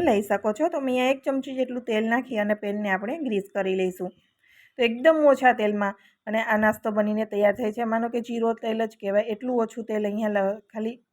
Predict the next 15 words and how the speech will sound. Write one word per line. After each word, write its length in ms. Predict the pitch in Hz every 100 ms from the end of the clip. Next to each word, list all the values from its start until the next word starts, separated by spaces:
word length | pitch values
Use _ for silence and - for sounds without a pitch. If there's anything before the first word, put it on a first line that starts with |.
| _ -
પેનને 280 | 208 220 226
જ 60 | 220
ગ્રીસ 300 | 208 202 -
કરવાની 440 | 202 196 190 202
છે. 220 | 196 339 - _ _ _ -
હવે 160 | 214 254
અહીંયા 260 | 254 262
નાના 260 | 240 233 277
નાના 260 | 302 240 247
સ્માઇલિંગ 360 | - 226 220 214
ફેસ 140 | 240 220
બનાવવા 260 | 208 208
માટે 240 | 208 240 240
ચમચીથી 420 | 233 247 254 254
આપણે 300 | 233 233